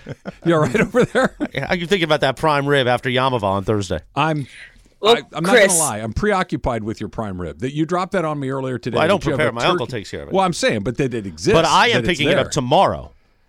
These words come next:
Speaker 2: at my friend, of course, the great Craig Kartosian.
Speaker 1: The
Speaker 2: You
Speaker 1: butcher
Speaker 2: didn't
Speaker 1: shop.
Speaker 2: know he also owns a butcher
Speaker 1: I
Speaker 2: shop
Speaker 1: didn't
Speaker 2: in West
Speaker 1: know that.
Speaker 2: Elmwood.
Speaker 1: You've
Speaker 2: The
Speaker 1: worked
Speaker 2: meat
Speaker 1: there.
Speaker 2: company. I have worked there.
Speaker 1: <laughs>
Speaker 2: And I'm gonna
Speaker 1: Saw
Speaker 2: stop
Speaker 1: you
Speaker 2: by
Speaker 1: in the
Speaker 2: tomorrow.
Speaker 1: apron.
Speaker 2: Yeah.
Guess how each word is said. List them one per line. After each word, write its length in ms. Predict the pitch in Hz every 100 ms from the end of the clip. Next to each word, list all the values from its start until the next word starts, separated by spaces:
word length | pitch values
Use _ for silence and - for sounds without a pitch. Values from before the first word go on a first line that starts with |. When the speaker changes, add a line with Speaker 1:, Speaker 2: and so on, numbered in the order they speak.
| _
Speaker 2:
at 120 | 135 120
my 140 | 117
friend, 320 | - 165 110
of 80 | 104
course, 460 | 170 123 - - - _ -
the 80 | 135
great 220 | 147 131
Craig 220 | 151 131
Kartosian. 600 | 127 110 190 143 95 82 -
Speaker 1:
The 20 |
Speaker 2:
You 40 |
Speaker 1:
butcher 160 | 71 190
Speaker 2:
didn't 120 | 196 175
Speaker 1:
shop. 0 |
Speaker 2:
know 240 | 214 127 -
he 100 | 139
also 260 | 135 147 123
owns 120 | 117
a 40 |
butcher 240 | 104 156 -
Speaker 1:
I 20 |
Speaker 2:
shop 160 | 120 110
Speaker 1:
didn't 140 | 175
Speaker 2:
in 40 |
West 140 | 120 120
Speaker 1:
know 60 |
that. 60 | 113
Speaker 2:
Elmwood. 100 | 107
Speaker 1:
You've 220 | 139 208
Speaker 2:
The 80 | 156
Speaker 1:
worked 80 | 277
Speaker 2:
meat 60 | 277
Speaker 1:
there. 80 | 165
Speaker 2:
company. 300 | 147 104 - -
I 120 | 151
have 160 | 185 220
worked 200 | 147 -
there. 120 | 214 - -
Speaker 1:
<laughs> 200 | 190 -
Speaker 2:
And 100 | 120
I'm 60 | 135
gonna 120 | 156
Speaker 1:
Saw 140 | -
Speaker 2:
stop 60 | 156
Speaker 1:
you 20 | 156
Speaker 2:
by 40 |
Speaker 1:
in 20 | 143
the 40 |
Speaker 2:
tomorrow. 200 | 151 147
Speaker 1:
apron. 320 | 262 110 82 -
Speaker 2:
Yeah. 180 | 147